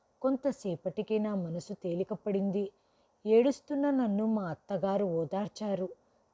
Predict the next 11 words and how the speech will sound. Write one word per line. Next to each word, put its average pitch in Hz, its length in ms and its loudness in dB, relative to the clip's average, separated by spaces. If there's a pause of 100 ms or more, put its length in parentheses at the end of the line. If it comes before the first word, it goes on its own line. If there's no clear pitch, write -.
"తల్లి, 208 340 4 (420)
నువ్వు 339 160 0
ఎందుకింతలా 202 800 0
చింతిస్తున్నావు? 208 920 -4 (560)
నేను 330 280 2
నీ 302 180 2
భర్తతో 196 800 -2 (160)
ఈ 254 120 2
విషయాల 196 500 0
గురించి 202 480 -2
ఏమీ 175 360 0